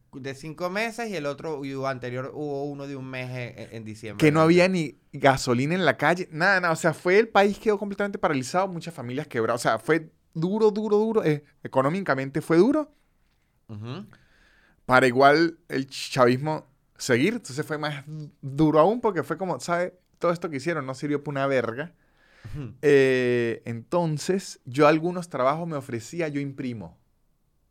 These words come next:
Speaker 1: Ah, bueno, claro, esa, esa, esa es la solución
Speaker 2: Y ya,
Speaker 1: también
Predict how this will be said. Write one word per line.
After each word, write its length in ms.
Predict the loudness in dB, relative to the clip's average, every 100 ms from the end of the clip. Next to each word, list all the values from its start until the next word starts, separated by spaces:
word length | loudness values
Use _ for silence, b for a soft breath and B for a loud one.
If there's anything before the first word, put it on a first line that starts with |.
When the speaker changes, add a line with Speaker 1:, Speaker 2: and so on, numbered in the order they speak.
| _ _ -2
Speaker 1:
Ah, 80 | 2
bueno, 260 | 2 0
claro, 280 | 2 4 4
esa, 160 | 2 -4
esa, 220 | -4 -4 -6
esa 160 | -6
es 60 | -8
la 100 | -6
solución 400 | -4 -6 2 4
Speaker 2:
Y 160 | 6
ya, 340 | 12 12 12 12
Speaker 1:
también 100 | 6